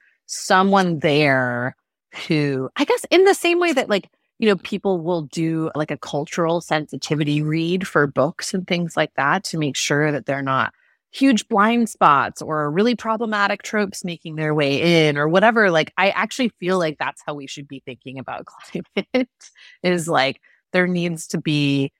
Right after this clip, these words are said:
someone who is, because, like, on the one hand, yes, it should be part of everything. On the other hand, people who have no background in it really don't know enough to spot a source that is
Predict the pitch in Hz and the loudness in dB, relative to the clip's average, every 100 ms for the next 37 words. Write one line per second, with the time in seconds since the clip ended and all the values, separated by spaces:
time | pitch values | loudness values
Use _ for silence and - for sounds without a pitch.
0 | _ _ _ _ - 196 190 190 180 175 | _ _ _ _ -2 2 4 4 2 0
1 | 165 165 - 214 240 220 - 214 220 233 | -2 -4 0 4 4 4 0 -2 2 2
2 | 196 202 190 - 190 190 196 240 247 208 | 4 2 0 -4 -4 0 2 2 2 2
3 | 185 175 - - 160 156 160 143 - 143 | 2 0 -2 -10 -8 -8 -6 -6 -4 -4
4 | 139 127 127 185 196 185 233 220 190 160 | -2 -4 -4 0 2 4 4 4 4 2
5 | 156 156 _ _ _ _ _ _ _ _ | -2 -8 _ _ _ _ _ _ _ _
6 | - 240 254 240 226 185 185 180 185 202 | -4 0 2 4 4 2 4 4 4 4
7 | 143 127 160 202 208 226 - 240 262 262 | 2 0 -2 -2 0 -2 -2 2 2 2
8 | _ _ _ _ _ _ _ - 170 180 | _ _ _ _ _ _ _ -12 -4 0
9 | 226 254 262 233 180 180 147 143 160 165 | 4 4 6 4 2 -4 -2 -2 0 -2
10 | 123 117 120 - - - _ _ - - | -4 -8 -14 -20 -20 -20 _ _ -10 -4
11 | 165 - - - 147 156 156 143 - _ | -6 -6 -14 -2 2 4 4 2 -2 _
12 | _ _ - 202 - - 226 254 226 - | _ _ -2 -2 -2 -2 4 6 4 0
13 | 170 175 - 170 160 160 160 151 151 - | 0 2 2 0 0 0 -2 -8 -10 -14